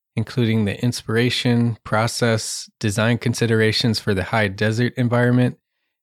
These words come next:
and hidden elements like structural, mechanical, and utilities for the home.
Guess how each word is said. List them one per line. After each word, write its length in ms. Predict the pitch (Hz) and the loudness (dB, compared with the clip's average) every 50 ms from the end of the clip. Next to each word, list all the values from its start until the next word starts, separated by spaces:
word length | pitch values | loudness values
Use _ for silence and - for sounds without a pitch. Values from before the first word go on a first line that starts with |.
| _ _ _ | _ _ _
and 380 | - 113 104 101 101 98 101 98 | -2 0 0 0 0 0 -2 -2
hidden 280 | - 160 160 160 147 | -2 -2 0 0 0
elements 520 | - 123 123 123 117 120 117 110 - - - | 0 0 2 2 2 2 0 0 -2 -4 -6
like 180 | - - - | -6 -6 -6
structural, 560 | - - - 127 113 - - - 123 117 110 104 | -8 -2 0 0 0 0 -2 -2 0 0 2 0
mechanical, 760 | 98 95 - - 117 110 107 107 104 - 113 104 104 101 - | 0 -2 -4 -2 -2 -2 -2 -2 0 0 0 2 2 0 -2
and 240 | - 107 107 101 101 | -2 -4 -2 -2 -2
utilities 640 | 98 - - - 113 107 101 92 95 90 90 - | -4 -4 -2 -2 0 0 0 -2 -4 -4 -4 -4
for 140 | - 98 98 | -4 -4 -4
the 120 | 95 95 | -4 -4
home. 320 | - - 98 98 101 107 | -4 -4 -4 -4 -6 -8